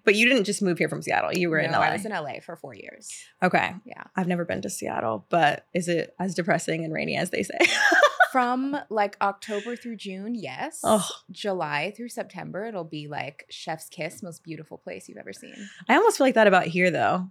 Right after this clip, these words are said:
Speaker 2: Mm-hmm.
Speaker 1: Like, the summer is so glorious, and it's, like, the New York that everyone talks about, like,
Speaker 2: Mm-hmm.
Speaker 1: greatest city in the world. And then the winter months are miserable.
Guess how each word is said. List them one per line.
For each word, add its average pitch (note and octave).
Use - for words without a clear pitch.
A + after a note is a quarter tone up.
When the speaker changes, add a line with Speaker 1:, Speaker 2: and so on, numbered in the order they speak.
Speaker 2:
Mm-hmm. F#3+
Speaker 1:
Like, F#3
the F#3+
summer F#3+
is F3+
so F3
glorious, E3
and E3
it's, -
like, D#3+
the F3
New E3
York D3+
that E3
everyone E3+
talks -
about, F3+
like, D3+
Speaker 2:
Mm-hmm. F3
Speaker 1:
greatest F3
city E3
in E3
the D3
world. C#3+
And F3+
then E3
the F3
winter D#3+
months D3+
are C#3+
miserable. D3+